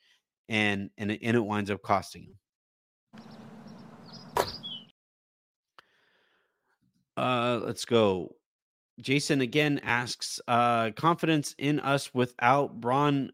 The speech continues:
and or A D tomorrow." I think A D plays because he has made a point of being available, um, this season. So my guess is A D plays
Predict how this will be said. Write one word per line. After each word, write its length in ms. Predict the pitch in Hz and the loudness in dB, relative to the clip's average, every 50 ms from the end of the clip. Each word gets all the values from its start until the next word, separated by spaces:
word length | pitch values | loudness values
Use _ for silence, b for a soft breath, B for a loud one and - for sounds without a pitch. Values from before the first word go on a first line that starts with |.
| _ | _
and 280 | - 120 131 143 143 - - | 0 2 2 2 0 0 0
or 260 | - 123 123 120 117 | 2 4 4 4 4
A 160 | 110 113 113 | 2 2 2
D 380 | 104 90 113 120 117 117 117 113 | 2 0 -2 -2 0 0 -2 -4
tomorrow." 580 | - - 110 110 110 110 104 95 87 85 87 b b b b b b b b b b _ _ _ _ _ _ _ _ _ _ _ _ _ _ _ _ _ _ _ _ _ _ | -4 -4 -2 0 4 4 4 4 4 2 -2 b b b b b b b b b b _ _ _ _ _ _ _ _ _ _ _ _ _ _ _ _ _ _ _ _ _ _
I 300 | - - 147 160 175 165 - - - _ _ _ | 0 2 4 4 4 2 0 -6 -16 _ _ _
think 540 | 160 175 208 233 247 226 - - - - _ _ _ _ _ _ - | 4 4 4 4 0 -2 -6 -12 -20 -20 _ _ _ _ _ _ 2
A 180 | 127 139 147 139 | 4 4 4 4
D 280 | 123 127 131 135 131 | 2 0 0 0 0
plays 580 | 120 - - - 110 101 92 87 85 82 - - - | 0 -2 0 2 4 4 4 4 0 -4 -10 -6 0
because 460 | 123 123 113 - 127 117 107 107 - | 2 2 4 6 6 6 6 2 -2
he 220 | - - 175 180 | -4 -2 -2 0
has 320 | 151 165 175 160 135 120 139 | 2 2 2 2 0 -2 -2
made 420 | 135 135 139 135 131 127 127 - - - | -2 0 0 0 0 0 -2 -4 -4 -4
a 100 | 120 117 | -4 -4
point 460 | 113 - - 135 127 113 101 95 - - _ _ _ _ _ _ _ _ - | -4 -2 2 4 4 4 2 0 -4 -10 _ _ _ _ _ _ _ _ 4
of 280 | 120 117 113 101 - - | 4 6 6 4 2 2
being 340 | 127 123 120 117 113 110 | 4 6 6 6 4 2
available, 640 | 110 98 104 104 104 98 92 82 87 85 80 82 - _ _ _ _ _ _ _ | 2 2 2 2 2 2 0 -2 -4 -6 -8 -8 -12 _ _ _ _ _ _ _
um, 420 | 107 101 95 92 92 92 90 87 - - | -2 0 0 2 0 0 -4 -6 -10 -10
this 260 | - 107 107 101 - - | -2 -2 -2 0 0 -2
season. 360 | 110 101 85 90 87 82 80 - _ | -2 -2 -2 -4 -8 -12 -14 -20 _
So 440 | _ - - 113 110 101 98 90 b b b b b b b b b b | _ -8 -2 0 2 2 2 0 b b b b b b b b b b
my 200 | - 120 127 131 | -4 -2 -2 -2
guess 340 | 127 117 151 160 175 - - | 0 0 2 2 2 2 2
is 320 | 160 147 139 135 120 - - - | 4 4 4 4 2 -2 -4 -2
A 180 | 123 127 131 | 0 0 0
D 200 | 123 135 131 123 | 0 0 -2 -2
plays 500 | - - - 120 117 107 101 98 90 - | -2 -4 0 2 4 4 4 2 -2 -8